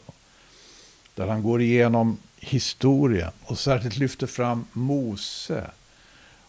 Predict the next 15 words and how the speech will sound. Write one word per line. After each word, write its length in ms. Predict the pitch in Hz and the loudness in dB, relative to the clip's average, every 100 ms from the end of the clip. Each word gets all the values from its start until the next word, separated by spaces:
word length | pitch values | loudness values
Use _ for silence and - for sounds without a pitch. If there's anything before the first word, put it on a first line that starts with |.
| - | -12
och, 200 | 104 - - | -8 -8 -6
och 140 | 123 127 | -4 -4
Josef, 800 | 127 147 131 101 - - - 123 | 0 0 2 -2 -4 -6 -4 -2
Josef 920 | 143 131 110 - 143 135 - - - - - - _ | 0 0 -2 -2 -2 -2 -6 -20 -20 -20 -20 -20 _
som 180 | - 110 | -10 -4
var 140 | 123 | -2
en 140 | 127 127 | 0 0
av 220 | 127 110 - | 0 -2 -8
patriarkerna, 920 | 127 123 123 131 135 135 113 110 - - - - - - - - _ _ _ _ _ _ _ _ _ - | -10 -6 0 0 0 -4 -8 -8 -8 -12 -20 -20 -20 -20 -20 -20 _ _ _ _ _ _ _ _ _ -16
och, 280 | - 107 98 123 104 - | -2 0 0 -4 -8 -4
och 160 | 135 | 0
Mose 840 | 131 139 123 104 - - 139 127 101 | 4 4 2 -2 -4 -4 -2 -2 -4
som 260 | - 110 | -4 -6
sen 300 | 104 117 110 | -4 -2 -2
blev 360 | 104 104 101 | 0 0 -2